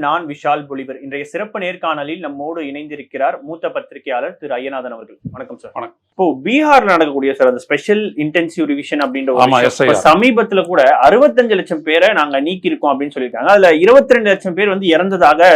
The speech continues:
Speaker 1: சொல்லியிருக்காங்க. இப்போ இந்த ஒரு விஷயம் அப்படின்றது வந்து பீகார்ல மட்டுமே அறுபத்தஞ்சு லட்சம் பேர் அப்படின்னா, அப்போ வரக்கூடிய நாட்கள் இந்தியா முழுவதும் இதர கோடிக்கணக்கான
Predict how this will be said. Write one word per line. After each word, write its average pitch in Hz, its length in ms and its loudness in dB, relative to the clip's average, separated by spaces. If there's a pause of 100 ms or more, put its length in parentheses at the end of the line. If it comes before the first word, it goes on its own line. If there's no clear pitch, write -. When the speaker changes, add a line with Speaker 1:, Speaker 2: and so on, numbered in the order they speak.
Speaker 1:
சொல்லியிருக்காங்க. 135 460 -6 (320)
இப்போ 208 200 2 (200)
இந்த 214 220 4
ஒரு 190 200 4 (160)
விஷயம் 277 380 2
அப்படின்றது 185 420 -2
வந்து 165 160 2 (140)
பீகார்ல 269 460 6
மட்டுமே 247 340 2
அறுபத்தஞ்சு 208 460 4
லட்சம் 165 260 -4
பேர் 190 160 4
அப்படின்னா, 139 400 -4
அப்போ 147 200 -4
வரக்கூடிய 269 460 4
நாட்கள் 180 380 0
இந்தியா 262 240 0
முழுவதும் 190 480 -2 (320)
இதர 247 140 4 (120)
கோடிக்கணக்கான 226 720 4